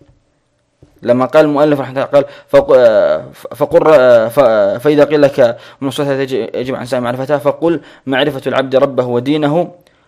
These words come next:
هذا جواب الشرط كما قال بعض العلماء، ولكن هذا في نظري فيه بعد، فيه بعد، لأن الموضوع هو أخذه الشيخ الأول. تأمل أيها الأحبة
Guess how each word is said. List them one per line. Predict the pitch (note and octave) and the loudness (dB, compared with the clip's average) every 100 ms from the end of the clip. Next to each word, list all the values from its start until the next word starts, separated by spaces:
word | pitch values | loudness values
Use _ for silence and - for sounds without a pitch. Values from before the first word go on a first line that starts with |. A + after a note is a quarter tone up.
| - | -4
هذا | C3 C3+ | 0 2
جواب | C#3+ F3 D3 | 4 4 4
الشرط | - D3+ - | 0 -4 -4
كما | E3 D#3 | -6 -4
قال | C3+ D3+ C#3 | 0 2 2
بعض | C#3+ C3 | 2 2
العلماء، | A#2+ A2+ G2+ - _ _ _ | -2 -4 -10 -20 _ _ _
ولكن | A#2+ C#3+ C#3+ B2+ | 0 2 2 -2
هذا | C#3+ D3 | 0 0
في | B2 C3 | 0 -2
نظري | D3 C#3+ D3 C#3+ - _ _ _ _ | 0 2 0 -6 -14 _ _ _ _
فيه | - C3 | -6 -2
بعد، | C3 A#2+ G#2+ - _ _ | 0 0 -2 -12 _ _
فيه | - C3 | -8 -4
بعد، | C3 B2+ - - _ _ _ _ _ _ _ | -2 -4 -6 -20 _ _ _ _ _ _ _
لأن | G#2 B2 C3 | -2 -2 0
الموضوع | B2+ B2+ B2+ D#3 | -4 -6 -2 -2
هو | C#3 C3+ C#3 | -2 0 0
أخذه | B2+ C3+ | 0 -2
الشيخ | B2 - F#2 - | -2 -4 -8 -8
الأول. | - B1+ A2+ B2+ A2+ | -12 -8 -4 -4 -2
تأمل | A#2+ C3 D3+ | -4 -2 -2
أيها | C#3 B2 | -2 -4
الأحبة | A#2 B2+ A2 F3 | -6 -8 -4 -4